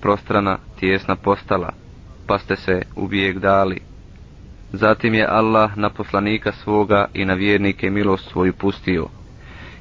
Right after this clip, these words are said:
i vojske koje vi niste vidjeli poslao, i one koji nisu vjerovali na muke stavio, i to je bila kazna za nevjernike.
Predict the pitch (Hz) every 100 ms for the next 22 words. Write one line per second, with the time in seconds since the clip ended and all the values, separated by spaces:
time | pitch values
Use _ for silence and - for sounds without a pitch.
0 | - 98 110 113 110 - 104 101 - 107
1 | 104 104 104 104 104 104 101 101 101 95
2 | - 101 - - 92 90 - - - -
3 | - 110 107 104 110 107 - - 104 101
4 | 101 - 101 101 107 104 101 95 - -
5 | - 95 101 104 98 - 101 95 92 -
6 | - - - - - - 95 - 110 101
7 | 98 101 95 - 98 98 98 95 - -
8 | 101 101 95 95 - - 101 98 98 95
9 | 95 92 - -